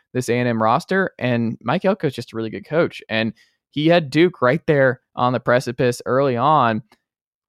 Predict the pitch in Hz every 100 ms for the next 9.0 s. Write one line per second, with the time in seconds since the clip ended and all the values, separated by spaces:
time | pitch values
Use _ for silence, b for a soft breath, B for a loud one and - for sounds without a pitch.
0 | - 110 135 165 156 151 131 - 127 151
1 | - 120 147 139 135 127 120 123 - 123
2 | 135 - - 131 - 156 - 98 98 _
3 | - - 127 135 127 131 143 127 123 -
4 | 131 143 - 98 - _ b _ _ _
5 | - - 349 - 190 151 - - 135 208
6 | 311 143 110 104 110 107 104 104 101 -
7 | 110 90 113 - 107 107 - 107 - -
8 | 120 117 110 110 107 113 113 113 113